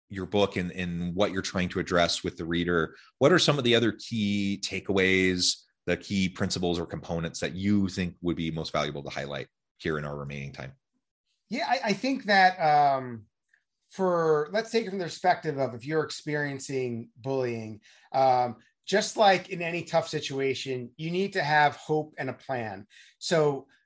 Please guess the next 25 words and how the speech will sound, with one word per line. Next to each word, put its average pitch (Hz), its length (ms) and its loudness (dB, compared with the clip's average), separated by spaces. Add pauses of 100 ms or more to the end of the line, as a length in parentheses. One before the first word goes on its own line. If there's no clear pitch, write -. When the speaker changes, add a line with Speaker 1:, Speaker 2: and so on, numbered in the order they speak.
(140)
Speaker 2:
believing 202 640 0
that 160 260 2
you 180 160 -6
can 202 140 -8
take 185 260 2
some 160 240 -2
ownership, 147 680 0 (320)
um, 127 640 4
and 147 160 -2
not 156 240 2
fall 160 260 0
into 147 300 -2
a, 135 200 -4
a 123 40 -12
victim 156 380 -2
mentality, 131 840 0 (380)
and 147 320 0
having 202 420 2
some 170 260 -4
sort 156 260 -2
of 135 120 -2
a, 131 280 2
of 131 100 -2
a 127 60 -2
plan. 123 500 -4